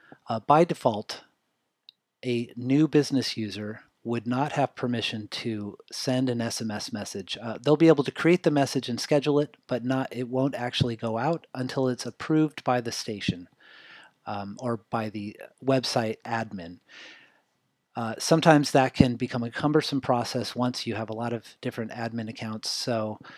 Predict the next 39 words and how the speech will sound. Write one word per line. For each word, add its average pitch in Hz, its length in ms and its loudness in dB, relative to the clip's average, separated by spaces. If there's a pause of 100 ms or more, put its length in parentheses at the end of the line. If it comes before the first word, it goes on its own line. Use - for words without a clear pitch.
(300)
uh, 104 220 -6
sometimes 123 380 -4
it's 113 100 -12
best 127 240 -2
to - 80 -6
go 147 80 6
ahead 156 120 6
and 165 100 -2
click - 260 0
yes 151 400 4
to, 117 580 -2 (420)
"Can 131 220 -2
this 127 180 -2
user 120 200 -4
send 120 260 -2
S 120 160 -4
M 123 80 -2
S 127 160 -4
alerts?" 151 400 0 (420)
and 139 320 4
email 139 440 4
as 127 160 -2
well. 98 320 -6 (560)
Click - 260 -12
yes - 460 -8
and 104 220 -10
add 110 240 -10
this 101 200 -8
user. 92 320 -12 (2000)
After 160 260 4
you 160 140 10
add 143 160 8
the 139 60 -2
user, 127 340 2
it 123 140 -4
takes - 340 -2
you 139 100 2
to 123 500 -2
the, 107 540 -8